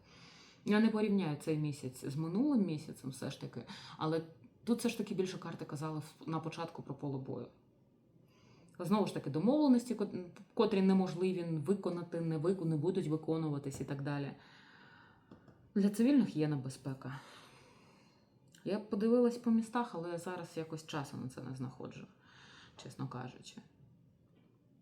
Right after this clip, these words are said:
Єдине, що от згідно і ваших питань, котрі багато ви надсилаєте в особисті, да, в Telegram, де я ро-, а, відповідаю на особисті питання, е,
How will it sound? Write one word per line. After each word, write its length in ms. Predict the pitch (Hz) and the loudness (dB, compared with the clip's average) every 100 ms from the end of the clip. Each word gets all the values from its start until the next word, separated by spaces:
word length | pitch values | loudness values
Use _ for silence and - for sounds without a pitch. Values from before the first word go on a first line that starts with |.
| _ _ _ _ - | _ _ _ _ -4
Єдине, 420 | 175 175 262 226 | 0 6 8 8
що 200 | - 160 | 6 0
от 160 | 147 - | -2 -2
згідно 340 | 160 196 180 | 0 2 0
і 80 | 170 | -2
ваших 340 | 196 202 190 | -2 -2 -4
питань, 400 | - 160 160 151 | -4 -6 -4 -4
котрі 280 | 143 147 147 | -6 -8 -6
багато 360 | 139 156 160 147 | -4 -2 -2 -2
ви 120 | 151 | 0
надсилаєте 560 | 147 - 147 143 135 | -2 -2 -4 -4 -4
в 60 | 139 | -6
особисті, 560 | 127 151 156 302 - 165 | -6 -2 2 2 0 -4
да, 300 | 156 180 185 | -2 -2 -4
в 180 | - | -4
Telegram, 380 | 151 147 147 139 | -4 -2 -2 -2
де 100 | 139 | -2
я 220 | 139 139 | -4 -4
ро-, 120 | 143 - | -6 -4
а, 260 | 117 139 139 | -4 -2 -4
відповідаю 500 | 143 160 165 156 143 | -2 2 2 2 0
на 60 | |
особисті 460 | 139 151 147 147 - | -2 -4 -4 -6 -8
питання, 460 | 131 160 180 175 139 - - - - - | -8 -6 -6 -6 -8 -14 -20 -18 -18 -20
е, 40 | - | -14